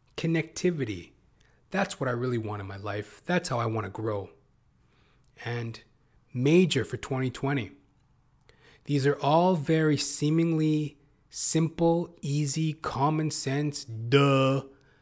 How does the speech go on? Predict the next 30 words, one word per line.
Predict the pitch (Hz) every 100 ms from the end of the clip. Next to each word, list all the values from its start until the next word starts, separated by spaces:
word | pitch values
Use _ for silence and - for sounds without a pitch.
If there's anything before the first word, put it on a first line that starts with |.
| _
things | _ - 175 151
I'm | 131
talking | - 131 170 170
about, | 123 98 104 95 -
but | 107 113 - _ _ _ _ _ -
it | 160
really | 147 165 202 185
all | 117
comes | 117 - 117 101
down | 110 110 120
to | -
that. | 113 127 151 135 _ _ _ _ _ _ _ - -
If | 143 -
we | 139
loved | 127 156 175
one | 196 196
another | 180 151 147 147
as | 135 127
we | 127
loved | 120 127 131
ourselves, | 123 - - 110 107 101 - - _ _ _ - _ _ -
there | 143
wouldn't | 139 175 170
be | 160
so | - - 147
much | 147 135 135 - -
chaos | - 143 135 110 -
in |
the | 107
world. | 101 98 92 -